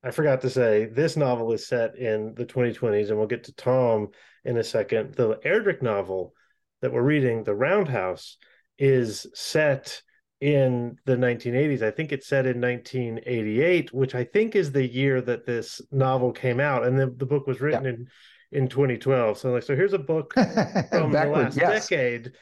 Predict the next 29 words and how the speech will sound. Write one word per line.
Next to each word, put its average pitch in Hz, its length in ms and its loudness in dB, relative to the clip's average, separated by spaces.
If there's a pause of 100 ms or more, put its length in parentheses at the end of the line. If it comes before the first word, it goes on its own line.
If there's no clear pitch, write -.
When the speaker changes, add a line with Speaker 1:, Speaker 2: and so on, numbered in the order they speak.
(200)
Speaker 2:
Yes. 131 260 0
Speaker 1:
about 185 360 2
the 165 180 2
eighties. 131 420 2
And 135 120 2
then 160 100 -2
here's 180 220 0
a 170 60 -2
book 170 280 -2
from 143 240 -4
the - 120 -10 (100)
eighties 165 800 -4
that's 160 220 2
about 147 340 0
the 156 80 0
decade 147 480 0
we're, 139 480 2
we're 139 380 0 (120)
living 151 500 0
in. 113 380 -2 (340)
And 135 320 0
Speaker 2:
Yep. - 100 -10
Speaker 1:
I'm 120 200 -6
hoping 185 460 0
the 127 60 0
students 127 380 -2
are 127 120 2
finding 123 400 0
that 113 240 -2